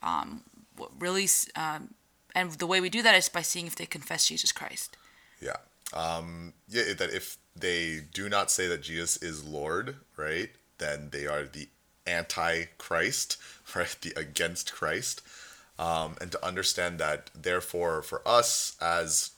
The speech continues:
Speaker 2: little children, right, which is interesting, he goes from beloved in verse one to little children, saying that we are from God and they are not. And how we know that is that they speak from the world and the world listens to them.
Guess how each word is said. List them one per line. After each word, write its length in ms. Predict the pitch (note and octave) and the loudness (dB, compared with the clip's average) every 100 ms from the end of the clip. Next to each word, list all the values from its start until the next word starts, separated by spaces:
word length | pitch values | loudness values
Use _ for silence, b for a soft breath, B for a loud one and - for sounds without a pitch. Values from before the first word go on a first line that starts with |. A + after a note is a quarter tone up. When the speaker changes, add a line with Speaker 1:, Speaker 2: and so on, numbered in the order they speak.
| _ | _
Speaker 2:
little 380 | F2 F2+ G#2 G#2 | -8 -2 2 2
children, 600 | - - F2+ D#2+ C2+ D2+ A#2 - - | 0 -2 -2 -4 -6 -6 -14 -18 -6
right, 180 | D2+ D2 | -6 -4
which 160 | D#2+ | -6
is 100 | D2+ | -6
interesting, 420 | E2 - E2+ D2+ B B B | -2 0 0 -4 B B B
he 120 | B E2 | B -4
goes 140 | E2 | -2
from 280 | - D#2+ D2+ E2 | -2 -8 -10 -10
beloved 680 | E2+ E2 F2+ F2+ E2+ F2 - | -6 0 0 2 0 0 -4
in 160 | E2 | -10
verse 180 | D#2 - | -8 -8
one 340 | D#2+ D#2 D2+ D#2+ | -6 -6 -8 -8
to 100 | D#2+ | -10
little 280 | D#2+ D#2+ E2 | -8 -8 -6
children, 640 | - F#2+ F2 D2+ C2+ F2 B B B B | -4 -4 -4 -4 -6 -10 B B B B
saying 280 | - F2 D#2 | -2 -2 -2
that 200 | D2 D2+ | -6 -6
we 200 | F2+ - | -6 -2
are 180 | D#2+ | -2
from 400 | - - E2+ E2 | -4 -4 -4 -4
God 520 | D#2+ D2+ D2 E2 B2 C#3+ b b b b b _ _ | -4 -2 0 2 0 -6 b b b b b _ _
and 440 | F2 D#2+ D#2+ D2+ - - | 0 2 0 -8 -14 -12
they 460 | D#2+ F#2 F#2 F2 - | 0 2 4 2 0
are 160 | - E2 | -2 -2
not. 380 | E2 E2+ A#1+ - | 0 0 -2 -4
And 100 | E2 | -6
how 140 | E2+ | -4
we 140 | E2 F2 | -4 0
know 260 | G#2+ B2 | 4 6
that 240 | G#2 F2 E2 | 6 4 2
is 120 | D2+ | -6
that 100 | D#2+ | -6
they 80 | D2+ | -2
speak 400 | - - D#2+ - | -4 -4 -10 -8
from 300 | - F2 E2+ | -4 -4 -4
the 100 | D#2+ | -8
world 320 | C#2+ D2+ D#2 | -4 -4 -4
and 80 | D2+ | -6
the 40 | |
world 280 | C#2+ D2 C2+ | -8 -8 -6
listens 320 | C#2+ - C2 | -2 -2 -2
to 80 | - | -6
them. 220 | - G1+ | -8 -10